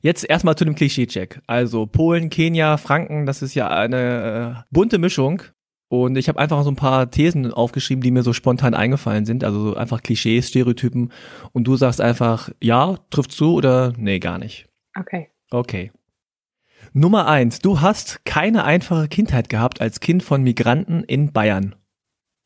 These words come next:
Speaker 2: Oh Mann. <laughs> Ja, oh Mann. Aber es war trotzdem eine super schöne Kindheit. <laughs> Das fängt schon gut an.
Speaker 1: Ja.
Speaker 2: Mhm.
Speaker 1: Nummer zwei, die Menschen sind total verwirrt, wenn sie hören, wo deine Eltern herkommen.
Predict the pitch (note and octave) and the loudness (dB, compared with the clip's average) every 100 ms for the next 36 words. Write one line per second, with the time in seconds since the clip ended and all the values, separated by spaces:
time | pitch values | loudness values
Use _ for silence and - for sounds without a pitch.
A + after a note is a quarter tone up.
0 | _ _ G3+ F#3 F3+ D#3 F3 F#3 G3 - | _ _ -8 -6 -6 -8 -6 -4 0 0
1 | - - A3+ - - - - - F5+ C#5 | -2 -6 -8 -10 -6 -4 -2 -2 -6 -2
2 | A3+ F#3+ F3+ F3 G3 - F#4+ - D4+ C4+ | 2 4 4 4 2 -2 -4 0 0 2
3 | G#3 - - - _ - A#3 B3+ B3+ - | 0 -6 -12 -14 _ -2 2 2 2 -2
4 | - C4+ C4 C4 C#4 C#4 B3+ B3 A3 A3 | -4 -4 0 0 0 0 2 2 2 0
5 | A3+ - G#3 F#3+ - D#3+ D#3+ D3+ - _ | -2 2 0 0 -2 -6 -4 -8 -8 _
6 | _ _ _ _ _ - G3 - D#4+ - | _ _ _ _ _ -20 -20 -12 -12 -10
7 | B3 - - - - - - - - G#3 | -10 -10 -12 -14 -4 -2 -2 -8 -6 -2
8 | G3 F#3+ - A3+ A3 G3 - F3 E3+ - | 0 0 2 0 2 0 0 -2 -4 -12
9 | - - - G3 G3+ A3 - - F3 D#3+ | -18 -16 0 2 2 0 -6 -18 -16 -14
10 | - C3+ F3+ G3 - C3+ A2+ G#2+ A2+ C3+ | -4 2 2 2 2 2 2 0 -2 2
11 | D#3 - D#3+ D3 D3 D3+ - D3 D3+ F#3+ | 2 2 2 2 2 0 0 0 2 2
12 | F3 C3+ C3+ C#3 C3+ B2+ B2+ C#3+ A#2+ C3+ | 0 2 0 2 0 2 2 2 2 0
13 | C3+ C3 C3+ D3 A2 G#2 G2+ G2 G#2+ | 0 0 0 0 -2 -4 -6 -10 -12